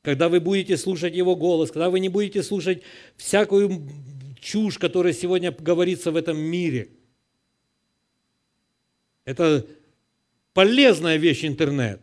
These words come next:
очень полезная. Но сколько она приносит зла, мы даже этого не представляем. Как в воспитании детей, как в здоровой пище,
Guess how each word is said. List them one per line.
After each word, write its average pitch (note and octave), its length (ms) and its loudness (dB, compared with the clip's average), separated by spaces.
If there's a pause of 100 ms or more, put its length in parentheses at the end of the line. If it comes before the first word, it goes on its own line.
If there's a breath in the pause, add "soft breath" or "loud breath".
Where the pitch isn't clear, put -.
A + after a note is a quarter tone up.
(140)
очень F#3 380 2
полезная. A2 600 0 (520)
Но D#3 120 -4
сколько A3+ 400 4
она F3+ 160 -2
приносит E3 420 -4
зла, A#2 480 2 (1160)
мы D3 120 -4
даже E3+ 300 2
этого E3 240 0
не D#3+ 140 -2
представляем. C3+ 720 -2 (600)
Как E3 160 0
в D3 40 -8
воспитании G3+ 720 0
детей, F3+ 600 2 (220 loud breath)
как E3 180 0
в D3 40 -2
здоровой F3+ 480 4
пище, F#3 600 -6